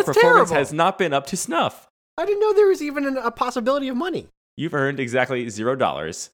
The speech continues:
Speaker 1: <sighs>
Speaker 2: because
Speaker 1: What do I have
Speaker 2: tonight,
Speaker 1: to do
Speaker 2: Matt
Speaker 1: to earn anything? I show up every time.
Speaker 2: Yeah, well, you gotta do a little more than that. You gotta do more than show up.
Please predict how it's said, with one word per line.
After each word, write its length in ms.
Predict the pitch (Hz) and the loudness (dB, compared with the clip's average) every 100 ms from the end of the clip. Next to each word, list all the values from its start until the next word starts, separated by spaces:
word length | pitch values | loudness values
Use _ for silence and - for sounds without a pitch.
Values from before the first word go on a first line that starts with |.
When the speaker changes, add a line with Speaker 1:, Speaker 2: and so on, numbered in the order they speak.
| _ | _
Speaker 1:
<sighs> 120 | - | -10
Speaker 2:
because 720 | 202 220 185 143 123 - - - _ _ _ - | -6 0 2 2 0 -8 -14 -20 _ _ _ -6
Speaker 1:
What 80 | 247 | -4
do 40 | |
I 40 | 294 | -2
have 80 | 151 | -2
Speaker 2:
tonight, 60 | |
Speaker 1:
to 60 | 160 | -2
do 60 | 247 | -2
Speaker 2:
Matt 80 | 247 | -2
Speaker 1:
to 40 | |
earn 120 | 202 196 | -2 -4
anything? 480 | 240 247 147 107 | -6 -6 -6 -6
I 60 | 110 | -8
show 240 | - 214 | -4 -2
up 120 | 226 226 | -2 -4
every 200 | 208 196 | -6 -6
time. 440 | 247 294 135 95 - _ | -6 -6 -8 -10 -20 _
Speaker 2:
Yeah, 80 | 143 | -12
well, 320 | 98 127 143 | -8 -8 -8
you 80 | 120 | -12
gotta 140 | 127 147 | -8 -6
do 80 | |
a 40 | 147 | -6
little 120 | 170 | -4
more 160 | 165 165 | -2 -2
than 80 | |
that. 220 | 156 214 185 | -2 -4 -4
You 40 | |
gotta 80 | 151 | -6
do 80 | 160 | -4
more 120 | 160 | -4
than 80 | 156 | -4
show 280 | - 160 170 | -4 -2 0
up. 280 | 202 185 | 0 -4